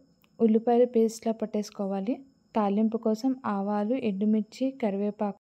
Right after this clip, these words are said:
ఒక బౌల్ తీసుకొని టూ స్పూన్స్ ఆయిల్ వేసుకొని, ఆయిల్ హీట్ అయిన తర్వాత కట్ చేసి పెట్టుకున్న బెండకాయ ముక్కలు వేసి ఫ్రై చేసుకొని పక్కన పెట్టుకోవాలి, పక్కన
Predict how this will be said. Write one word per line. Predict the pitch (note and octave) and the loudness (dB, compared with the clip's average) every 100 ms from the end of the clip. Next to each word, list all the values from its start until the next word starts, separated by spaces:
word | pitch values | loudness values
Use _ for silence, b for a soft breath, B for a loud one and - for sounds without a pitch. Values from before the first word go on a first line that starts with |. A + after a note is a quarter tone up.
| - | -8
ఒక | A3+ G#3+ | 0 2
బౌల్ | G3+ A#3 A#3+ | 4 4 2
తీసుకొని | A#3+ - A3 A#3+ - - _ _ _ - | 0 0 2 2 0 -10 _ _ _ -2
టూ | B3 A#3+ | 0 0
స్పూన్స్ | - A#3 A#3 G#3 | 2 4 4 2
ఆయిల్ | G3 A3+ | 0 2
వేసుకొని, | A3+ A3 A3+ C4+ - G#3 | 2 2 0 0 -2 -2
ఆయిల్ | G#3 A3 G#3+ | 0 2 0
హీట్ | G#3+ A#3 | 0 4
అయిన | A#3 A3 | 4 2
తర్వాత | G3+ G3+ A#3 C4+ - _ _ _ - | -4 -6 -6 -8 -10 _ _ _ -2
కట్ | A3 A3 | -2 2
చేసి | B3 B3 | 2 2
పెట్టుకున్న | A#3+ A#3+ A3+ A3 G#3 | -2 0 0 2 0
బెండకాయ | G#3 G3+ A3+ A3+ | -2 -2 2 2
ముక్కలు | A3 A3+ A3 | 2 0 0
వేసి | G#3 C4 C4 | -2 -4 -4
ఫ్రై | A3+ G#3+ A3 | -2 -2 0
చేసుకొని | A3+ A3 A3 A3+ - B B B _ _ - | -2 0 0 0 0 B B B _ _ -4
పక్కన | G#3+ A#3 A3+ | 0 2 2
పెట్టుకోవాలి, | A3 - G3+ G3 G3 F#3 A3 D4+ _ _ _ _ _ _ _ _ _ _ _ _ _ _ - | 0 -4 -4 -4 -4 -4 -6 -8 _ _ _ _ _ _ _ _ _ _ _ _ _ _ -2
పక్కన | A3+ A#3 | 0 4